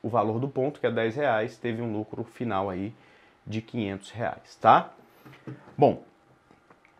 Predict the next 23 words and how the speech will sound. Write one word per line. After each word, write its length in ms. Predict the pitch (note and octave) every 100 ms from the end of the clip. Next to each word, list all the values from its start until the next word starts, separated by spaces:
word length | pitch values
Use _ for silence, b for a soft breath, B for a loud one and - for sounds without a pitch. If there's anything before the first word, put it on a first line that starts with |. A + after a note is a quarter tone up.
| _ _ _ _ _
a 120 | B2
mesma 300 | D3 F3 F3+
coisa 260 | F3 E3 C#3
que 80 | D3
eu 20 |
expliquei 480 | - B2 B2 C3 A#2+
ontem 320 | B2+ A#2+ A2
pra 160 | A2+
vocês, 480 | G#2 F#2 - C3 A2
pessoal, 480 | - G2+ - F#2+ F2+
em 100 | A2
relação 720 | G#2 A#2 G#2 - - G#2+ G2 -
ao 240 | G2+ G#2
ajuste 460 | G#2 F#2 B2+ A#2+ G#2+
diário 320 | G2+ G#2 G#2+
de 100 | F#2+
posição 640 | - G2+ F2+ - A#2 A2 G2
e 60 |
que 220 | F#2+ G#2
a 60 | G#2+
cada 440 | - C#3 C3 G#2+ - - - _ _ _
dia, 500 | G#2+ G2+ B2 A2 F2+ -
né, 260 | G2 G#2+